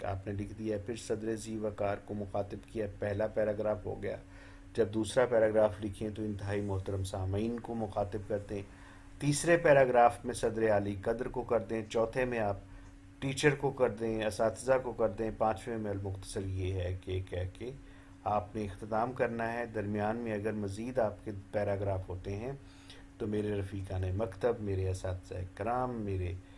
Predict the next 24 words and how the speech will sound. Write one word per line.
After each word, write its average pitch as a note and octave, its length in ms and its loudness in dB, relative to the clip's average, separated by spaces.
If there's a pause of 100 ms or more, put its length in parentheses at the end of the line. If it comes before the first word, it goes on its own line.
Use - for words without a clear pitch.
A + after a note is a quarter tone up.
(220)
सदर G2 480 -2
मोहतरम, A2+ 560 -2 (280)
सदर, G#2+ 540 -2 (100)
अ, A2+ 80 -6 (240)
आली G2+ 340 -4
कद्र, A#2+ 320 2 (460)
सदर G2+ 600 0
जी F#2+ 340 -2
वकार, A#2 600 8 (1080)
तो B2 60 -8
ये C#3 260 2
स-, - 400 -4 (120)
यहाँ G#2+ 500 0
यूँ A#2+ 360 0
आपने G#2+ 360 0
पैराग्राफ, G2 680 0 (840)
इस, C#3 300 -4
ये E3+ 180 2
जो E3+ 220 0
अल्फाज G#2+ 640 2
हैं, C3+ 400 -4
इंतहाई A2 420 -4
मोहतरम G#2+ 420 -2
सामीन, G#2 680 -4